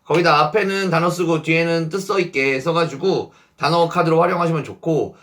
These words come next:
특히 이 K형, 그러니까 움직이는 게 발달된 친구들, 가만히 못 앉아있는 친구들, 이 친구들 같은 경우는 집안 곳곳에 단어장을 막 붙여놓으면 더 좋습니다. 그러니까 포스트잇에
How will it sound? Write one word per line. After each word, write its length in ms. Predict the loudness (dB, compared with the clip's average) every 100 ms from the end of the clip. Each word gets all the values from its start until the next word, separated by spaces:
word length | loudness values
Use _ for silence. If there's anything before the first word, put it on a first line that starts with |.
| _
특히 360 | -20 -6 -2 -2
이 100 | -2
K형, 640 | -2 2 4 2 0 -12
그러니까 360 | -14 -8 -2 -2
움직이는 580 | 0 0 0 0 0 2
게 160 | 0
발달된 460 | 0 -2 -2 -2 -4
친구들, 400 | -6 -10 -8 -10
가만히 380 | -8 -2 0 0
못 180 | -2 -4
앉아있는 420 | -4 -6 -8 -10
친구들, 560 | -8 -8 -8 -10 -14 -20 -20 _ -8
이 100 | -6
친구들 400 | -4 -2 0 2
같은 240 | 2 0
경우는 540 | -2 -2 -2 -4 -4 -8 _ -12
집안 360 | 0 2 2
곳곳에 360 | 0 -2 0 0
단어장을 540 | 0 -2 0 0 0
막 160 | -2 -4
붙여놓으면 400 | -6 -2 -2 -2
더 80 | -4
좋습니다. 420 | -8 -14 -12 -12
그러니까 280 | -14 -14 -10
포스트잇에 840 | -8 -4 -2 2 2 2 -2 -6